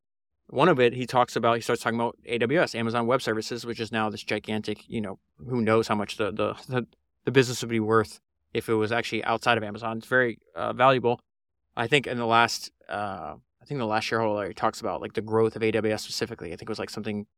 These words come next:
I forgot the, how fast it grew, but now it's up to, like, fifty billion dollars a year, whatever it was, when he wrote that letter. This is the main point. The value of Amazon Web Services is undeniable,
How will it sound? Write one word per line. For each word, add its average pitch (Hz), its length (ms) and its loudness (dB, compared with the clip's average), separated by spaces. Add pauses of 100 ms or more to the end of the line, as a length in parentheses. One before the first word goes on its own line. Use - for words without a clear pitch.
(140)
I - 80 -8
forgot 139 240 4
the, 113 180 0
how 120 140 2
fast 113 300 2
it - 20 -4
grew, 104 160 -4
but 101 160 -6
now 110 180 2
it's 107 120 -2
up - 60 -8
to, - 60 -8
like, 104 120 -8
fifty 117 300 -4
billion 104 280 -2
dollars 107 340 -2
a 107 40 -6
year, 110 240 0
whatever 110 240 0
it 101 60 -2
was, 110 260 -2
when 113 160 0
he 117 100 -2
wrote 110 220 0
that 80 160 -8
letter. 131 320 4 (580)
This 131 180 0
is 123 100 -4
the 123 60 -4
main 117 180 0
point. 120 340 -2 (160)
The 123 120 0
value 139 480 8
of 131 140 2
Amazon 131 540 0
Web 117 180 2
Services 117 580 -2
is 123 220 -8 (220)
undeniable, 117 920 -2